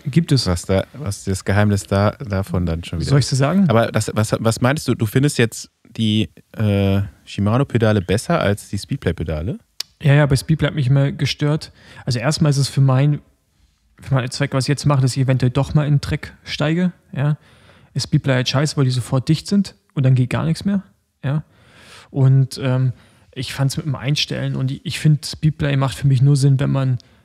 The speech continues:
Speaker 1: die Platte direkt an die Schuhe schrauben kann. Aber die meisten Schuhe haben halt einfach nur drei Löcher und nicht vier, was du für Speedplay benötigst.
Speaker 2: Mhm.
Speaker 1: Und,
Speaker 2: Wobei die
Speaker 1: ähm,
Speaker 2: meisten Speedplay-Schuhe, äh, Speedplay-Sohlen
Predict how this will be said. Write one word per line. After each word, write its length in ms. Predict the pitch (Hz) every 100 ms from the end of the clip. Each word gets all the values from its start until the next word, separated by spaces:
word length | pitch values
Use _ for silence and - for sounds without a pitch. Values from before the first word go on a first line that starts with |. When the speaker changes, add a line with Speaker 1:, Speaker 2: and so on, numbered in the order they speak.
| _ _ _ -
Speaker 1:
die 80 | 131
Platte 320 | - 131 139
direkt 280 | 135 135 147
an 80 | 135
die 40 |
Schuhe 260 | - 151 143
schrauben 400 | - 131 127 123
kann. 180 | 127 123
Aber 100 | 123
die 60 |
meisten 280 | 127 139 -
Schuhe 180 | - 139
haben 140 | 131
halt 120 | 127 -
einfach 200 | 131 131
nur 140 | 131
drei 340 | - 110 143 147
Löcher 300 | 147 - 131
und 80 |
nicht 160 | 131 -
vier, 340 | - 143 135 131
was 140 | 123
du 80 | -
für 120 | -
Speedplay 400 | - - 139 127
benötigst. 520 | 127 143 143 95 92 92
Speaker 2:
Mhm. 120 | 92 - - - - - - -
Speaker 1:
Und, 140 | 131
Speaker 2:
Wobei 240 | 131 98 104
die 60 | 135
Speaker 1:
ähm, 60 |
Speaker 2:
meisten 240 | 131 - -
Speedplay-Schuhe, 1200 | - 110 - 98 95 - - 101 113 113 113 120 _ -
äh, 280 | 98 98 90
Speedplay-Sohlen 1700 | - 104 - 104 95 95 101 _ _ _ 104 101 104 110 101 107 139